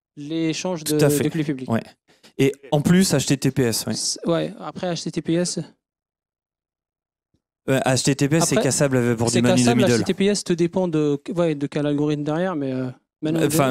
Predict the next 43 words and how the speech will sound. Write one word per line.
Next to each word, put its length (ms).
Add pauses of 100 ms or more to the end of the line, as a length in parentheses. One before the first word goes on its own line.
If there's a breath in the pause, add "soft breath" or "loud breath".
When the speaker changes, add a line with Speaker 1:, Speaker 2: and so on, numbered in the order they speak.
Speaker 1:
in 60
the 60
Speaker 2:
non. 40
Speaker 1:
middle, 320
il 140
le, 260
il 80
le 80
prend 180
facilement, 440
hein, 40
c'est 120
pas 100
ça. 80
Speaker 2:
Non, 240
facilement, 540
non. 180 (300 loud breath)
Euh, 140
Speaker 1:
Bah, 60
c'est 40
pour 80
Speaker 2:
H 40
T 0
T 120
P 100
S, 120
Speaker 1:
ça. 80
Speaker 2:
c'est 80
cassable 360
dans 80
le 60
sens 420
où 240
si 440 (260 loud breath)
ton 180
administrateur 800
de 100
ton 200
entreprise 540
ou 60
de 80
ton 200
école, 340